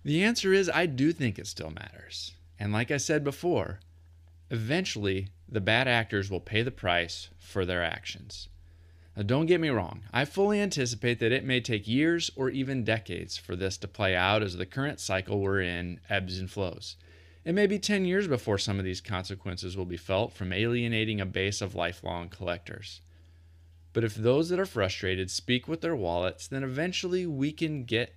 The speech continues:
their attention. So what does this mean for my hobby activity now? Well, fortunately, we have over a hundred years worth of cards that I can buy, sell, and collect. I could never buy another new pack and still not run out of cards to collect and focus on.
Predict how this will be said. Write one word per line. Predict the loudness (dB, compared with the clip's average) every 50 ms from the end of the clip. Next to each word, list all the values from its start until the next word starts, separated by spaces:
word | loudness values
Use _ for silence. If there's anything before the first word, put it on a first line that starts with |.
| -14 -12
their | -12 -6 -2 2 4 4 6 4
attention. | 2 0 -2 -2 -2 -2 -4 -8 -10 -14 -18 -20 -20 -20 -20 -20 -20 -20 -20 -20 -20 -20 -20 -20 -20 -20 -20 -20 -20 -20 -20 -20 -20 -20 -18 -12
So | -8 -6 0
what | 2 2
does | 2 2 0
this | 0 0 0 0
mean | 0 2 2 0 0
for | -2 -2 -2 -2 0
my | 0 0 0 0
hobby | 0 0 0 0 0 0 0
activity | 0 -2 -2 -4 -4 -4 -2 -4 -2
now? | -2 -2 -2 -4 -4 -8 -10 -18 -20 -20 -20 -20 -20 -20 -20 -20 -20 -20 -20 -20 -20 -20 -20 -18 -8 -6
Well, | -6
fortunately, | -2 2 2 2 2 2 0 -2 -2 -2 0 -2 0
we | 0 0 0 0
have | 0 0 0 0
over | 0 -2 -2 -2 -2 -2
a | -2
hundred | -2 -2 -2 -2 -2 -2 -2
years | 0 0 2 2 2 0 -2
worth | -4 -6 -6
of | -6 -8 -4
cards | -2 0 0 2 0 0 -2 -6 -8
that | -6 -6 -4
I | -4 -6
can | -6 -10 -10
buy, | -8 -4 -2 0 2 2 0
sell, | 0 -2 -2 -2 0 0 0
and | -2 -4 -6
collect. | -2 -2 -2 -2 -2 -6 -12 -20 -20 -20 -20 -20 -20 -20 -20 -20 -20 -16 -8
I | -6 -4
could | -2 -2 -2
never | 0 0 0 0 0 0
buy | 2 2 4 4
another | 4 4 2 0 0 0 0
new | 0 0 -2
pack | -2 -4 -4 -4 -4 -6 -6 -8
and | -8 -8
still | -8 -6 -2 0 0 0 0 0
not | 0 -2 -2 -2 -4 -4
run | -4 -2 -2
out | -2 -2 -2
of | -4 -6
cards | -4 -2 -2 -2 -2 -2 -6
to | -8 -10
collect | -6 -2 -2 -2 -2 -2 -6
and | -12 -10
focus | -8 -8 -10 -8 -10 -10 -10 -10
on. | -10 -12 -14 -16